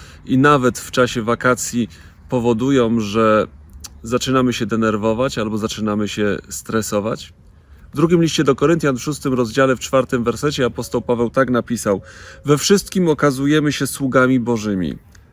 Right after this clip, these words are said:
w wielkiej cierpliwości, w uciskach, w potrzebach, w utrapieniach". Wybaczcie, że zburzę ten czas, y, wakacyjny, jego spokój,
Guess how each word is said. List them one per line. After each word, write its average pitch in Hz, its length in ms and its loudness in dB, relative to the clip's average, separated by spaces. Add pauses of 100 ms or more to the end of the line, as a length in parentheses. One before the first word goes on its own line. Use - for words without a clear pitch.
w 110 80 -6
wielkiej 147 460 4
cierpliwości, 110 920 -4 (100)
w - 140 -20
uciskach, 123 680 -2 (320)
w - 120 -20
potrzebach, 104 680 0 (320)
w - 120 -20
utrapieniach". 101 880 -4 (800)
Wybaczcie, 170 420 4
że 139 220 4
zburzę 123 340 -2
ten 107 180 -2
czas, 104 280 -4
y, 104 240 -4
wakacyjny, 107 680 -4
jego 107 220 -2
spokój, 127 560 0